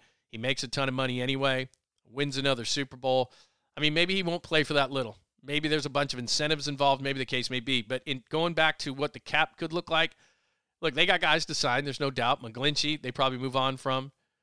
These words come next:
Uh, Jimmy Ward, I love, but they probably move on from. Like, just from saying, you know, from the things he said in his post-game press conference yesterday, uh, what do you do with Emmanuel Mosley? I mean, there's, there's a number of guys. Robbie Gould's probably going back.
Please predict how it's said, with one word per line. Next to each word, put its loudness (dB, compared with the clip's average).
Uh, -10
Jimmy 0
Ward, 4
I 2
love, 2
but -12
they -6
probably 0
move -4
on 0
from. -4
Like, -8
just -4
from -8
saying, -2
you -18
know, -14
from -12
the -8
things -4
he -8
said 2
in -2
his -10
post-game -4
press 0
conference -2
yesterday, 0
uh, 0
what -2
do 4
you 0
do 0
with 0
Emmanuel 0
Mosley? 0
I 0
mean, -4
there's, 0
there's -2
a 0
number -2
of -2
guys. 0
Robbie 0
Gould's -2
probably -2
going -4
back. 2